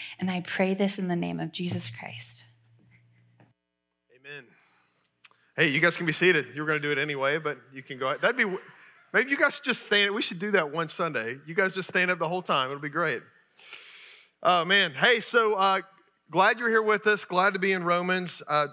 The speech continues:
Speaker 2: really significant passage of Scripture today, kind of heady and deep, uh, but I think we have a congregation that can certainly handle this. Uh,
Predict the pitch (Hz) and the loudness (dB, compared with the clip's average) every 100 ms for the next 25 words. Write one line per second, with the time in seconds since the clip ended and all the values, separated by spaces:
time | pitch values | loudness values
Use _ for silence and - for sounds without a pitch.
0 | - _ _ 156 214 277 - - 180 139 | -8 _ _ -2 0 0 -6 -8 -8 -6
1 | 151 175 185 160 143 - 143 151 160 143 | -4 -2 -2 -4 -4 -2 -2 -2 -6 -12
2 | 139 - 160 - 156 147 143 143 143 143 | -12 -8 -8 -8 -10 -6 -2 0 -2 -4
3 | 165 202 151 127 _ _ _ - 175 175 | -2 -2 -2 -8 _ _ _ 0 2 2
4 | 170 160 139 135 160 165 - 139 139 143 | 2 -2 -4 -6 -6 -6 -4 0 0 2
5 | 143 135 151 180 156 - - 143 147 131 | 2 2 -2 -4 -6 -8 -14 -6 -4 -4
6 | - 147 139 147 - 131 104 131 120 113 | -6 -4 -4 -6 -6 -10 -10 -10 -10 -16
7 | - - 165 143 131 127 120 107 104 - | -20 -12 -10 -8 -8 -6 -8 -8 -10 -10
8 | - _ - _ 151 160 | -18 _ -20 _ 2 2